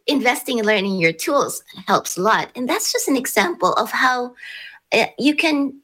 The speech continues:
you can take those little fragments of time and you can reinvest them into being able to make better use of those fragments of time so that the growth compounds. You get better and better at using those little fragments. Now,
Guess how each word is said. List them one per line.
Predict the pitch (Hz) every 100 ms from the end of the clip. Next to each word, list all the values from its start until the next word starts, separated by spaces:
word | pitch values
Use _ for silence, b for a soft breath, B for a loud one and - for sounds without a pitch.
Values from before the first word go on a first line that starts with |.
| _
you | 277
can | 294 269 269
take | 330 339
those | 262 240 -
little | 254 285
fragments | 277 - 226 220 208 208
of | 196
time | - 214 170 -
and | 247
you | 262
can | 294 240
reinvest | 190 269 302 285 - - 233 240 -
them | - 196 B B B B _
into | - 247 247 - 220 185 202 _ _ _ -
being | 269 247
able | 208 185
to | 196 220
make | 175 -
better | 160 156
use | 160 302 -
of | 165
those | 143 156
fragments | - 165 156 156 -
of | 143
time | - 151 151 175 B B B
so | - 285
that | 269 269 - _ -
the | 262
growth | 214 285 311 -
compounds. | 285 262 190 143 143 -
You | 233
get | 240 -
better | 233 -
and | 269 226
better | 190 190
at | 170 -
using | 190 - 165
those | 151 160
little | 175 170
fragments. | - 156 170 - - - B B B B B
Now, | 233 254 208